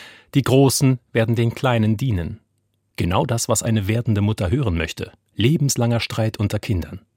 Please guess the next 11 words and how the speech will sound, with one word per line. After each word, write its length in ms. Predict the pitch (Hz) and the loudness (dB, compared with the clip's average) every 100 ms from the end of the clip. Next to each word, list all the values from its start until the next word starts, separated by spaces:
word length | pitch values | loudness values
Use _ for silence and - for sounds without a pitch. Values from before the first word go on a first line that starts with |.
| _ _ _ _ _ - - - - - | _ _ _ _ _ -20 -20 -20 -8 0
Wer 140 | 151 | 4
sind 200 | 190 220 | 4 4
diese 220 | 180 131 | 4 2
ungeborenen 680 | 117 107 92 104 92 98 98 | 2 2 2 0 2 2 0
Kinder 420 | - 110 101 92 - _ - | 2 2 4 2 -2 _ -8
oder 160 | 98 92 | -6 -2
wer 180 | 98 | -2
werden 260 | 98 101 98 | 0 0 0
sie 100 | 107 | 0
einmal 300 | 98 98 92 | 2 0 2
werden, 400 | 143 180 113 | 2 4 2